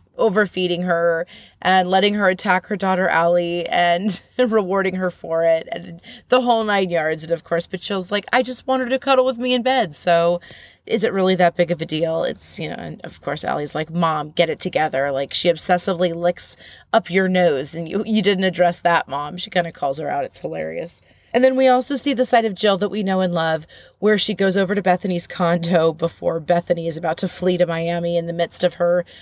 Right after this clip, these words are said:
relationship crisis. And she just starts giving it to Bethany and grilling her about what she's doing and why she's doing it and calling her out on her bullshit, really. And it's the Jill that we know and love.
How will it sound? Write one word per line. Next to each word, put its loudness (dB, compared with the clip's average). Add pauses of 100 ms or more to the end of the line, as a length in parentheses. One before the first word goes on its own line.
(180)
relationship 2
crisis. 2 (300)
And 2
she -4
just -2
starts 0 (140)
giving 0
it -8
to -4
Bethany -2
and -6
grilling 2
her 2
about 0
what 2
she's -6
doing 0
and -12
why -8
she's -8
doing 2
it 2
and 0 (340)
calling 2
her 4
out 4
on 2
her 0
bullshit, 0
really. 0
And 0
it's 0
the -2
Jill 0
that -8
we -8
know -8
and -10
love. -10